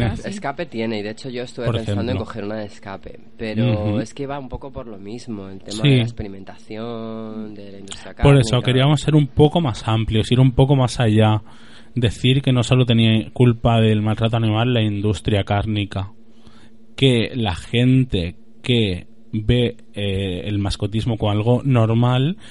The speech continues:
Speaker 3: como algo como natural, es decir, los animales nos pertenecen, nosotros somos un animal superior a ellos,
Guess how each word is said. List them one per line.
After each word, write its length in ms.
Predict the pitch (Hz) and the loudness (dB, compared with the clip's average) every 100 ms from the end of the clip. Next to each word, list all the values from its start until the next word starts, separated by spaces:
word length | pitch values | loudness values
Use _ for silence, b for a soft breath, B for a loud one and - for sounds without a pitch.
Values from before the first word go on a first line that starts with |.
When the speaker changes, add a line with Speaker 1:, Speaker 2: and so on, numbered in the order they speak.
| B B - | B B -2
Speaker 3:
como 160 | 113 | 0
algo 220 | 104 113 117 | 2 0 0
como 440 | 120 113 110 113 | 0 2 2 0
natural, 640 | 127 117 110 110 110 117 120 | -2 -2 0 0 2 2 2
es 80 | |
decir, 360 | 113 - 107 98 - B B | 0 0 0 -2 -6 B B
los 140 | 113 107 | -4 0
animales 420 | 107 98 101 95 | 2 2 2 0
nos 140 | 107 | -2
pertenecen, 680 | - 120 120 127 147 - 208 | 0 0 2 4 2 2 0
nosotros 340 | 143 - 107 101 | 0 0 0 0
somos 220 | 117 120 | 0 0
un 100 | 123 | 0
animal 360 | 123 127 135 175 | 2 2 2 0
superior 440 | 127 110 101 104 | -4 -2 2 2
a 140 | 110 | 2
ellos, 300 | 123 131 147 | 2 4 2